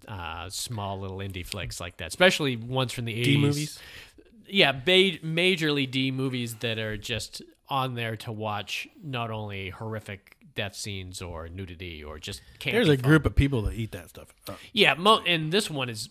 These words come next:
Speaker 1: leans more into the comedy part of it too. I mean, it was goofy as shit. These Linnea, Linnea Quigley, I love her, but she can't act to,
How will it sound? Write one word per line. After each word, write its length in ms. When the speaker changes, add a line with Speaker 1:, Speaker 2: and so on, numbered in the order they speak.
Speaker 1:
leans 440
more 160
into 100
the 100
comedy 460
part 240
of 80
it 120
too. 220
I 100
mean, 120
it 80
was 160
goofy 340
as 60
shit. 300
These 220
Linnea, 600
Linnea 420
Quigley, 360
I 100
love 240
her, 140
but 160
she 100
can't 240
act 260
to, 160